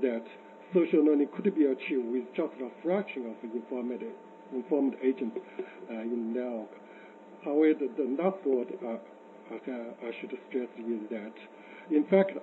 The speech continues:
our re-, results shows that social learn-, social learning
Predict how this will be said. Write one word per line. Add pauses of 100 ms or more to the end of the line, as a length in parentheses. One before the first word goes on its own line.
our
re-, (100)
results (380)
shows (160)
that (500)
social
learn-, (460)
social
learning